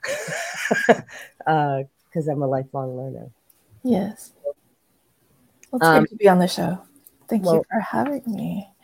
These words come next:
Speaker 1: Yeah, I love having you here. And so, um, first of all, why don't you just share with people, uh, what you do, why you do it,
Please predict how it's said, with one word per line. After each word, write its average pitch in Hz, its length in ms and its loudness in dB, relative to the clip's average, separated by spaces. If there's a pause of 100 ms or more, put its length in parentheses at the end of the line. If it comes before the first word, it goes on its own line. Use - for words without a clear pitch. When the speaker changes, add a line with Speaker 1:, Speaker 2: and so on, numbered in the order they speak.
(140)
Speaker 1:
Yeah, 170 300 -4
I 139 60 -6
love 147 280 -12
having 139 300 -12
you 131 160 -12
here. 131 320 -8
And 139 380 -6 (480)
so, 180 640 4 (800)
um, 165 460 0 (880)
first 302 240 -4
of 208 80 0
all, 180 100 4
why 180 200 -4
don't - 100 -10
you 311 100 -6
just 359 180 -4
share 175 180 -2
with 165 180 -4
people, 147 560 -4 (720)
uh, 143 440 0 (480)
what 170 300 2
you 196 80 -2
do, 135 560 -4 (120)
why 147 360 -2
you 175 180 -4
do 135 300 -8
it, 131 240 -10